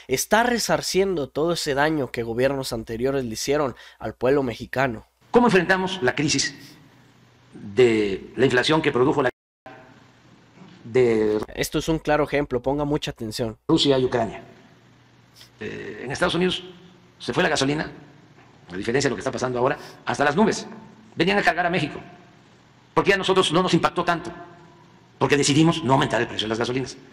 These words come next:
Speaker 2: Eso se puede hacer cuando el Estado es soberano, cuando existen empresas públicas.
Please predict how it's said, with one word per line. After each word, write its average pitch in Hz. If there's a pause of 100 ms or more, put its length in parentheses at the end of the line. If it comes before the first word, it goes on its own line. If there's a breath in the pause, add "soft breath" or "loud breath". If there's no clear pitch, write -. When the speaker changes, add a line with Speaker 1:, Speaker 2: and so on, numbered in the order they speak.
(160 loud breath)
Speaker 2:
Eso 196
se 185
puede 196
hacer 190 (720)
cuando 185 (2250)
el 147
Estado 170 (1200)
es 143
soberano, 156 (440)
cuando 151
existen 170
empresas 147
públicas. 180